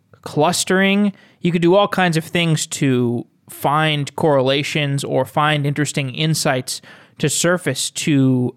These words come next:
a, a human analyst that's looking at this, uh, this set of insights that Sisu is delivering.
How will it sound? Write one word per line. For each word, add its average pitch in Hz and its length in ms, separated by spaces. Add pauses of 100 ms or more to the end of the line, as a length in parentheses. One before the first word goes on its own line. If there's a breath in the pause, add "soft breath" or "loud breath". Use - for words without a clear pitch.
a, 135 140
a 135 160
human 151 340
analyst 139 680
that's - 240
looking 156 400
at 123 140
this, - 320 (420 loud breath)
uh, 123 340
this 143 200
set 143 200
of 127 80
insights 139 460
that 139 140
Sisu 147 440
is 123 100
delivering. 127 640